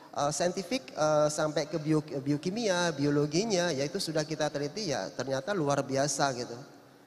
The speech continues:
Ya, dan masih banyak lagi termasuk gamat tadi. Kemudian saya membuat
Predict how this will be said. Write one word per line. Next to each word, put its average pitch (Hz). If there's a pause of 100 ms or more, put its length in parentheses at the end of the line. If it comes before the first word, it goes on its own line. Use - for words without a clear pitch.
(120)
Ya, 135
dan 147
masih 160
banyak 151
lagi 156
termasuk 156
gamat 147
tadi. 220 (640)
Kemudian 160
saya 202
membuat 175